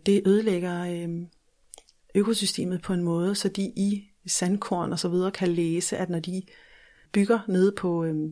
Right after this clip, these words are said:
på stranden, så har det en effekt på den mængde regn, der falder fra oven, og så har det en effekt på hele økosystemerne. Og det vil sige, at de kan forudsige, at vandkilderne tørrer ud. Det er ikke noget, de har studeret. <laughs> Det er noget, de kan læse sig til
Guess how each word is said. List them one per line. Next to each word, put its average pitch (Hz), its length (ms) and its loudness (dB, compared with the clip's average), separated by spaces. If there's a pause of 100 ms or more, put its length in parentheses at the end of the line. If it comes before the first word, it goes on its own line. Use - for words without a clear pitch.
på 180 80 -2
stranden, 175 380 -2 (420)
så - 140 0
har 190 180 0
det 196 80 0
en 185 100 0
effekt 180 360 -2
på - 80 -2
den 190 180 0
mængde 185 220 0
regn, 170 280 -4
der 180 60 -6
falder 175 300 -2
fra - 220 -4
oven, 165 420 0
og 160 60 -6
så 175 100 -4
har 165 220 -4
det 190 200 -2
en 170 100 -2
effekt 175 240 -6
på - 80 -8
hele 196 480 -2 (300)
økosystemerne. 180 880 -2
Og 170 60 -6
det 175 80 0
vil 175 80 0
sige, 196 380 0
at 185 160 -2 (160)
de 180 60 -8
kan 190 120 -6
forudsige, 175 600 -2
at 170 200 -6 (380)
vandkilderne 180 540 0
tørrer 165 280 -4
ud. 170 120 -2 (440)
Det 190 60 6
er - 20 8
ikke 208 120 2
noget, 208 120 2
de 208 60 -4
har 196 80 0
studeret. 185 420 0 (240)
<laughs> - 180 -20
Det 202 80 2
er 190 40 4
noget, 190 200 2
de 202 80 -8
kan 185 320 -4 (800)
læse 180 460 2
sig - 220 -2
til 180 260 -2